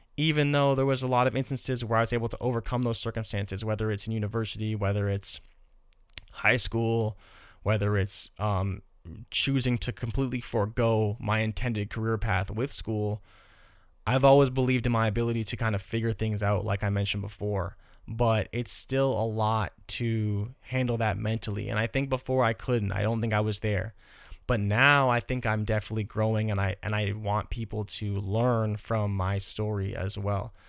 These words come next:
I believe everyone has a story. And I think that while my story may be a little bit blander than others, it won't come with a whole lot of hardships. It's still just beginning as far as I'm concerned. And so if you are along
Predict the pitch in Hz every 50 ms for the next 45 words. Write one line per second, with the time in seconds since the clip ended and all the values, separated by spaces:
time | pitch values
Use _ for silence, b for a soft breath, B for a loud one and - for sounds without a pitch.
0 | b b b - 120 120 120 127 131 127 131 135 135 120 113 110 107 110 110 -
1 | - - - - 95 90 85 - 131 135 - b b b b - 117 120 113 113
2 | 113 - - 123 120 113 104 - 104 104 104 101 95 - 98 104 104 107 107 107
3 | 104 110 123 123 110 - 143 131 131 127 127 123 120 120 117 113 117 113 113 -
4 | - 113 113 117 120 123 120 117 110 107 110 113 110 107 110 - - 98 107 110
5 | 113 110 - - - 120 113 113 113 113 107 104 - - - 110 - - 117 120
6 | 120 110 110 110 98 - - 110 120 120 - - 110 101 98 - - - - B
7 | B B B B B B B B B B B B B B B B B B - -
8 | 127 123 - - - 139 127 120 113 117 113 - - - 101 98 - 110 107 101
9 | 95 92 98 - - 107 98 90 92 - 82 - - - - - - - - -
10 | - - - 101 104 - 120 117 113 104 120 123 127 - - 104 120 123 131 135
11 | 127 120 117 - - - 110 107 101 101 101 98 104 107